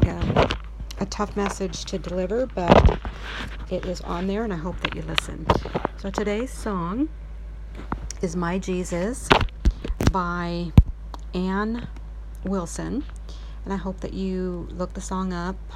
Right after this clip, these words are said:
with lyrics and sing it to the Lord. And, and not only that, but just the title of the song, My Jesus. Who is Jesus?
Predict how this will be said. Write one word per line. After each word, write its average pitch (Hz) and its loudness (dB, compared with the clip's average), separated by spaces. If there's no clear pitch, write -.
with 180 0
lyrics 175 -2
and 165 -4
sing 165 -2
it 165 -4
to 180 -6
the 180 0
Lord. 160 -4
And, 196 -2
and 214 0
not 254 0
only 302 2
that, 175 -2
but 165 -2
just - -6
the 269 2
title 202 -2
of 208 -6
the 202 -4
song, 180 -4
My 175 -2
Jesus. 160 -6
Who 320 2
is 226 -2
Jesus? 202 -4